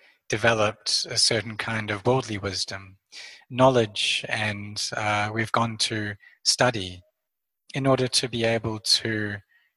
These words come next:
to live our lives and, um, keep ourselves going in this world. But this kind of panya or wisdom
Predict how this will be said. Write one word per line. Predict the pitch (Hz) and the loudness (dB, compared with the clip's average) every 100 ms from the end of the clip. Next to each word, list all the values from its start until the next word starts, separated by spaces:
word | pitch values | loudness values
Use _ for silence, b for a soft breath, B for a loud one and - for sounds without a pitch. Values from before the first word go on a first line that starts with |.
| _ | _
to | - | -2
live | 127 143 135 | 2 2 2
our | 107 | 2
lives | 98 95 92 90 90 - - 110 | 0 -2 -2 -6 -6 -6 -6 -6
and, | 104 104 104 110 | -8 -8 -6 -4
um, | 104 104 104 107 _ _ - - | -4 -6 -14 -18 _ _ -20 -10
keep | 143 135 | -6 -2
ourselves | 127 - 117 107 98 | 2 2 2 0 0
going | - 120 101 98 98 | 2 2 2 -4 -8
in | 107 | -8
this | 101 - | -2 -2
world. | 107 95 101 - - _ _ _ _ _ _ _ _ _ B B B B _ | -2 -6 -8 -14 -18 _ _ _ _ _ _ _ _ _ B B B B _
But | 139 139 | 0 2
this | 165 - - | 4 6 6
kind | - 139 127 117 110 104 | 2 2 2 0 -4 -6
of | 117 107 95 - - | -4 -4 -4 -10 -6
panya | 123 117 101 98 98 | -4 -2 0 0 -2
or | 104 | -2
wisdom | 110 107 - 101 95 95 | 0 -2 -2 -8 -12 -18